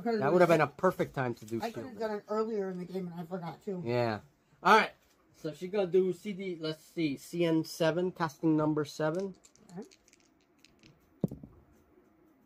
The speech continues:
Speaker 2: Eight. Oh, well, that was the activation, first of all. Eight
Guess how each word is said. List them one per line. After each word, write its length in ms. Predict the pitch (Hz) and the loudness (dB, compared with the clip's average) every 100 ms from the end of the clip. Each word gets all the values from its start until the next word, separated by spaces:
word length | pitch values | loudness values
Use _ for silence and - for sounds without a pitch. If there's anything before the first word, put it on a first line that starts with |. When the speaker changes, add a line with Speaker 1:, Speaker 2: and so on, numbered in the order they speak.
| _ _ _ _ | _ _ _ _
Speaker 2:
Eight. 340 | 160 180 233 - _ _ _ | 8 8 8 -2 _ _ _
Oh, 120 | 156 147 | 4 10
well, 280 | 170 151 139 | 12 12 10
that 200 | 165 170 | 10 10
was 180 | 160 - | 6 4
the 140 | 151 | 8
activation, 680 | 143 143 123 120 110 - 95 | 8 8 0 0 0 -4 -8
first 340 | - 110 - | -6 -6 -6
of 80 | 95 | -10
all. 180 | 90 | -8
Eight 80 | - | -4